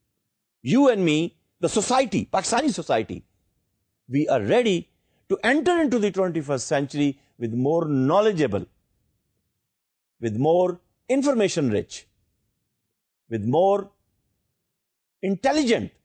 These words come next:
based decisions and intelligent based services. Of course,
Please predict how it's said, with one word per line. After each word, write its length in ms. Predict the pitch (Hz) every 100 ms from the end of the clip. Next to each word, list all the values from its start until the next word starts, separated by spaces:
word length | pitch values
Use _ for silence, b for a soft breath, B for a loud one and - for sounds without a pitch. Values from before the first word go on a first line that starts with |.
| _ _ _ _ _ _ _ _ 95
based 280 | 131 127 -
decisions 760 | 110 - - 160 107 65 - - 107
and 140 | 117
intelligent 680 | 107 98 220 247 196 131 101
based 360 | 110 104 - _ _
services. 680 | - 180 165 131 107 92 - _ _ _ _ _ _ _ _ _ _ _ _ _
Of 140 | - -
course, 420 | 320 269 -